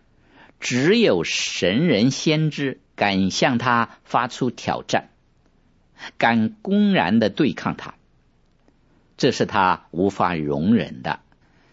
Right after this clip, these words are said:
为了以利亚杀害巴力先知的事，耶洗别誓言要追杀以利亚。曾经有一段的时期，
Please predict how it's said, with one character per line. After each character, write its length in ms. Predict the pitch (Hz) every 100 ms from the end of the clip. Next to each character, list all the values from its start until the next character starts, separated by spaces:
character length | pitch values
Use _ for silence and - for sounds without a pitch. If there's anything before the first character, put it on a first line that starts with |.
| _ _ _
为 180 | 113 110
了 420 | 101 87 82 78 - _ -
以 180 | 98 98
利 160 | 127
亚 400 | 95 69 73 73
杀 480 | - - - 147 143
害 280 | 147 151 95
巴 320 | 87 135 147
力 160 | 156 110
先 400 | - 156 147 147
知 140 | 151
的 100 | 95
事， 260 | - - - _ _ _ _ _ - - -
耶 200 | 185 202
洗 220 | - 101
别 540 | 90 87 87 104 117 -
誓 640 | - - - - 208 127
言 440 | 90 82 98 127 -
要 280 | 104 85
追 440 | 85 - 175 165 160
杀 320 | - 156 139
以 140 | 101
利 140 | 71 92
亚。 180 | 82 - _ _ _ _ _ _ _ _ -
曾 220 | 110 113
经 200 | 143 127
有 160 | 113 92
一 120 | 110
段 160 | 120
的 80 | 101
时 200 | 87 90
期， 420 | 87 - 101 95